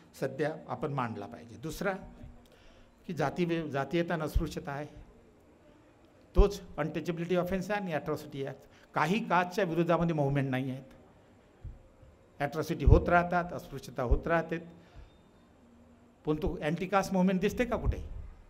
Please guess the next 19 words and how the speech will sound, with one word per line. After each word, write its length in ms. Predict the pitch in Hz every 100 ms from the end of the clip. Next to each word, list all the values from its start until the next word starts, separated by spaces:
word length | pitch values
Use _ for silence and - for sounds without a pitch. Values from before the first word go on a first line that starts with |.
| -
दलितांकडच्याकडून 1500 | 220 254 226 254 - - - - - - - 185 190 269
सुद्धा 240 | 226 220 226
नाही 220 | 156 117
आहे. 100 | - - - - - - - - - - - - - - - - - - - - - 131
बाकी 280 | 135 180
इतर 340 | 160 147 - 180
तर 80 | 175
जाऊ 200 | 170 139
द्या, 160 | 113 - -
यूपीमध्ये 440 | 143 - 170 175
काय 200 | 170 156
काय 220 | 160 180 165
वाईट 220 | 151 165
स्थिती 260 | 170 175
आहे, 80 | 170
वाल्मिकीची 520 | 170 139 156 151 131
तुम्हाला 240 | 143 147 147
कल्पना 380 | 135 135 113 82
आहे. 280 | - -